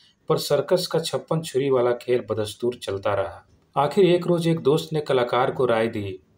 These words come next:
कि बीवी की बेवफाई बर्दाश्त करने के बजाय वह एक छुरी गलत फेंक कर बेवफाई का यह खेल खत्म क्यों नहीं कर देता। कलाकार सोचता रहा, खेल तो बदस्तूर जारी था।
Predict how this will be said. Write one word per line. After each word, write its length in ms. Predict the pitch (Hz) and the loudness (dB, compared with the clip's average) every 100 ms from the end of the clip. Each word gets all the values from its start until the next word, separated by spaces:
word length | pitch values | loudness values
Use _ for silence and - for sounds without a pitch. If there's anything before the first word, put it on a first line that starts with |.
| - | -12
कि 80 | 123 | -6
बीवी 340 | 127 139 185 | -2 0 0
की 140 | 185 | 0
बेवफाई 480 | 139 135 131 - 147 | 0 2 0 0 -2
बर्दाश्त 540 | 143 123 127 165 - - | 0 0 2 0 -2 -6
करने 220 | 120 131 | -4 -4
के 140 | 131 | -4
बजाय 360 | 117 110 120 120 | -2 0 2 2
वह 180 | 117 123 | 0 -2
एक 260 | 123 139 - | -4 -6 -8
छुरी 380 | 117 110 95 - - - - | -6 -6 -8 -14 -20 -20 -6
गलत 240 | 131 170 165 | 0 0 0
फेंक 360 | - 151 147 | -6 -8 -2
कर 120 | 147 | -2
बेवफाई 520 | 127 120 120 135 131 147 | 0 0 0 0 -2 0
का 140 | 135 | -2
यह 160 | 123 127 | -2 -2
खेल 360 | - 135 131 - | -4 -6 -6 -10
खत्म 280 | 160 165 | -12 -10
क्यों 160 | 160 135 | -6 -6
नहीं 140 | 117 | -6
कर 160 | 110 101 | -6 -8
देता। 480 | 101 98 95 90 _ _ _ _ _ _ _ _ | -8 -8 -10 -12 _ _ _ _ _ _ _ _
कलाकार 400 | - 151 160 180 | -2 -2 2 0
सोचता 480 | 180 - 120 - 143 | 0 0 -2 0 -2
रहा, 420 | 117 95 101 92 - _ _ _ | 0 -2 -4 -8 -14 _ _ _
खेल 280 | - 147 165 | -4 -2 0
तो 100 | 156 | 0
बदस्तूर 580 | 127 123 120 - 135 135 | 0 0 0 -2 -4 -4
जारी 300 | 113 98 107 | -2 -2 -4
था। 360 | 107 98 90 | -6 -10 -10